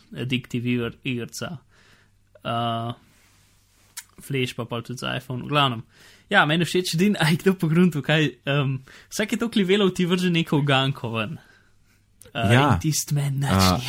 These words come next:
Speaker 2: ej,
Speaker 1: jasno.
Speaker 2: n-, nimam pojma.
Speaker 1: Ta prva zgleda, kakor da se ne da rešiti.
Speaker 2: Pr-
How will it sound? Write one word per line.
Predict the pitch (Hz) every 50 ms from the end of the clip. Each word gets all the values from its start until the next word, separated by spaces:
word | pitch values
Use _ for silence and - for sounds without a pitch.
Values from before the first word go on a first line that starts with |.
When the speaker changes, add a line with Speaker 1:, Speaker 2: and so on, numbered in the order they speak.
| - -
Speaker 2:
ej, | 120 131 123
Speaker 1:
jasno. | 95 - - 117 - - -
Speaker 2:
n-, | 196 - _ _ _ _ _ _ _ _ _ _ _ _ _ _ _ _ _ -
nimam | 92 92 104 123 143 143 123 107 92 85 80 -
pojma. | - - 107 123 135 143 147 131 98 82 82 85 87 - _ _ _ _ _ _ _ _ _ _ _ _ _ _ _ _ - - _ _
Speaker 1:
Ta | - - 147
prva | - - - 214 247 254 254 247 233 220 -
zgleda, | - 151 143 143 - 165 190 202 202 180
kakor | - 185 165 - 190
da | 170 160 151
se | - - 160
ne | 151 147 143
da | 151 151 151
rešiti. | 143 131 131 127 127 - - - -
Speaker 2:
Pr- | - 143 127 - -